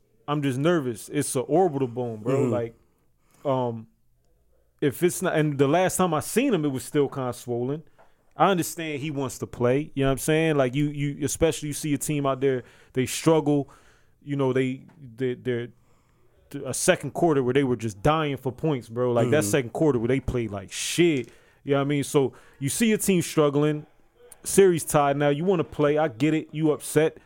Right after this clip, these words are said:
Speaker 1: But, dog, like, it's your, you know what I mean? It's an orbital bone.
Speaker 2: And
Speaker 1: His
Speaker 2: it
Speaker 1: face still looks swollen.
Speaker 2: Mm-hmm.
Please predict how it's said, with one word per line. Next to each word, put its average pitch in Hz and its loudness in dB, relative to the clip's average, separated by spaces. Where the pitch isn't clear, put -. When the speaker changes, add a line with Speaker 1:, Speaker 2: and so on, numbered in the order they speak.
Speaker 1:
But, 107 -6
dog, 151 4
like, 117 -2
it's 151 -6
your, 135 -2
you 135 -12
know 156 -4
what 165 -4
I 165 -6
mean? 165 -8
It's 151 -12
an 139 -10
orbital 208 -4
bone. 135 0
Speaker 2:
And 127 6
Speaker 1:
His 131 4
Speaker 2:
it 131 2
Speaker 1:
face 220 4
still 240 2
looks 226 -2
swollen. 143 0
Speaker 2:
Mm-hmm. 127 -2